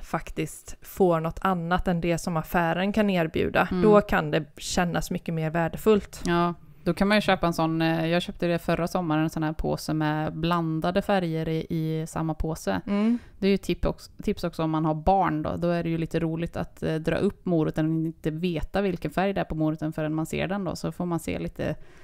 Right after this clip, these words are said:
Speaker 2: lotteri där, om man får en lila eller en gul eller en orange eller vad det nu blir för någonting.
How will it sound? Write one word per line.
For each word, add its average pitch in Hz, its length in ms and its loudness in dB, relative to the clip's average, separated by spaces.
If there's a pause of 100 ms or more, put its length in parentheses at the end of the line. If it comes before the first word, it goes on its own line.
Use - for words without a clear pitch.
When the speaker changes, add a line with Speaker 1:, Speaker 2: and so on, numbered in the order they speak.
(160)
Speaker 2:
lotteri 190 500 4
där, 151 200 4
om 151 80 -2
man 160 120 0
får 156 140 2
en 156 140 2
lila 160 360 0
eller 156 240 -2
en 151 140 0
gul 151 300 -2
eller - 180 -4
en 151 100 0
orange 147 480 -4
eller 156 120 -6
vad 160 100 -4
det 151 60 -4
nu 147 80 -4
blir 175 180 -4
för - 100 -10
någonting. 175 220 -8